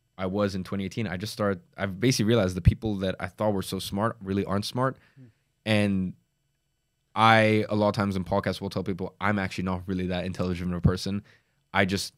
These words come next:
Speaker 1: walk the path, and with a bit of luck and a bit of timing and, you know, the whole sort of concoction all mixed up,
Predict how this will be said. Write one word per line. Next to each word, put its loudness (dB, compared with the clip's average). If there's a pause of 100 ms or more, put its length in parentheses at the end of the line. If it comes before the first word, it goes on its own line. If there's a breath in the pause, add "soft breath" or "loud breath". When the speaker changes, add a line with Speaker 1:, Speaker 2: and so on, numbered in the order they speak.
Speaker 1:
walk 0
the -4
path, 2
and -2
with 0
a -4
bit -4
of -4
luck 0
and -4
a -6
bit -6
of -8
timing -2
and, -4 (280 loud breath)
you -6
know, 2
the 6
whole 2
sort -2
of -4
concoction -6
all -4
mixed -4
up, -2